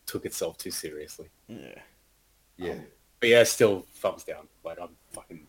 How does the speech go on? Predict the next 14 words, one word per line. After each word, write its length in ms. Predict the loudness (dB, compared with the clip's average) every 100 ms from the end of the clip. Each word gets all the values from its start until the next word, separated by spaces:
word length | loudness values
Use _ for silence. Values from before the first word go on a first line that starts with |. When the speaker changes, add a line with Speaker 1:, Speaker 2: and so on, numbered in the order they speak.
| _ -16
Speaker 1:
fuck 180 | -16 -14
it. 120 | -20 _ -14
Speaker 2:
<laughs> 220 | -12 -8 -8 -6
Well, 140 | -6 -4
let's 180 | -6 -6
fucking, 260 | -8 -8
Speaker 1:
Fuck 260 | -4 2 2
it. 40 |
Speaker 2:
let's, 200 | 2 -2 -12 -12 -8 -2
let's 140 | -2
cleanse 320 | -2 -2 0 -2
our 100 | -2
palate, 380 | 2 2 2
Speaker 3:
Like, 100 | -2